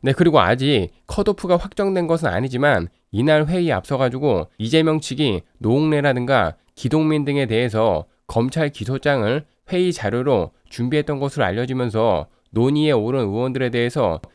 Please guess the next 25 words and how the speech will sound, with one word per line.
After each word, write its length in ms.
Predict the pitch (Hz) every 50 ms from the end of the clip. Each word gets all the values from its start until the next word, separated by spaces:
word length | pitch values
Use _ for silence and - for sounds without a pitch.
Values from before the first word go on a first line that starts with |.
| _ -
이재명의 500 | 113 120 127 175 170 165 165 160 160 147
의중이 640 | 107 104 110 117 - 156 151 131 107 110 135 165 170 _ _ _
이들을 540 | - 101 117 113 147 139 147 151 117 90 82 - _ _ _
컷오프 420 | - - 196 - 202 190 - 175
시키는 320 | 170 - - - 175 165 147
쪽으로 460 | 151 143 127 139 143 139 104 85 71 - _ _ _
기울고 400 | - - 131 135 147 139 156 151
있다라는 340 | 135 - 143 135 135 135 127
관측이 420 | - 104 98 101 - - - 139
나왔고, 560 | 131 120 117 117 - - 139 117 92 78 - - _ _ _
특히나 560 | - - - - 185 160 143 127 101 80 73 - _ _ _
노웅래 440 | - 107 110 127 143 156 156 156 151
같은 260 | 147 135 - - 139
경우에는 640 | 131 131 131 127 123 120 117 117 123 127 110 87 78 - _ _ _
뇌물 380 | - 107 107 117 139 165 165 160
혐의 220 | 160 160 147 151
때문에 560 | 147 - 143 139 127 131 143 135 107 82 87 - _ _ _
검찰의 540 | - - 117 120 139 - 151 165 151 151 151
부당한 400 | - - - - 131 131 139 131
기소로 500 | 110 110 - 127 127 147 135 104 85 - _ _ _ -
보기 260 | - 120 127 131 139
어렵다라는 600 | 120 101 110 135 131 - 147 139 135 131 131 123
것에 500 | 117 113 107 110 107 113 101 82 73 - _ _ _
현재 180 | - 160 160 160
대체적으로 880 | - - 95 90 - 165 151 156 156 143 135 107 104 104 123 143 -